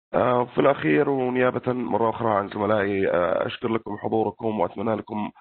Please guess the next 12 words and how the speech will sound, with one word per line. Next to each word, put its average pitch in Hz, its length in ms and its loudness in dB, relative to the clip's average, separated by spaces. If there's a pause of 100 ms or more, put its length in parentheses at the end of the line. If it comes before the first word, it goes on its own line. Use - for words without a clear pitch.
(420)
آه، 107 300 0
سنة 117 220 2
أكاديمية، 101 680 0
آه، 98 260 0
موفقة 107 420 -2
بإذن 107 240 -2
الله. 98 340 0 (720)
آه، 101 600 0 (120)
وإحنا - 300 0
دائما 113 360 2
موجودين 113 560 -2
لخدمتكم، 117 760 -6